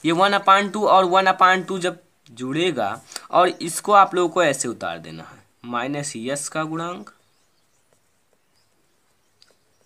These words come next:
माइनस यस का गुणांक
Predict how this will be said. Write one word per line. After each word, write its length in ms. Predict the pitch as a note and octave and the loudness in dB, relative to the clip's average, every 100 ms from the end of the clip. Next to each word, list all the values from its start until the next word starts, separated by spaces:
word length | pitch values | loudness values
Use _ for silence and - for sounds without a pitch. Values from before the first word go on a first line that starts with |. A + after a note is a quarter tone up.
| B2 | -12
माइनस 600 | C3+ B2+ C#3 F3 G3 - _ _ _ _ _ _ _ _ _ _ | -6 -4 -4 -4 -6 -14 _ _ _ _ _ _ _ _ _ _
यस 340 | B2 C#3 D#3+ - | -10 -4 -4 -2
का 140 | F3 | -2
गुणांक 420 | D#3+ E3 F3 G3 | -2 0 0 -2